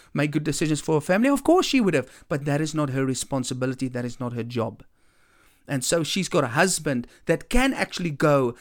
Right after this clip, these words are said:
and make decisions that would benefit his family, that leads, that goes out to the gate to fight for his family, to fight for his town. While she's, while she's back at home, she's going on with her business. She's providing for her family, while her husband takes the leadership position.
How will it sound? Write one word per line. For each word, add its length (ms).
and 180
make 240
decisions 580
that 140
would 160
benefit 440
his 180
family, 320
that 240
leads, 460
that 180
goes 240
out 240
to 80
the 80
gate 260
to 100
fight 360
for 160
his 160
family, 400
to 100
fight 320
for 160
his 160
town. 300
While 100
she's, 440
while 140
she's 400
back 280
at 120
home, 340
she's 240
going 300
on 100
with 160
her 140
business. 580
She's 240
providing 480
for 220
her 100
family, 580
while 220
her 220
husband 440
takes 240
the 100
leadership 560
position. 540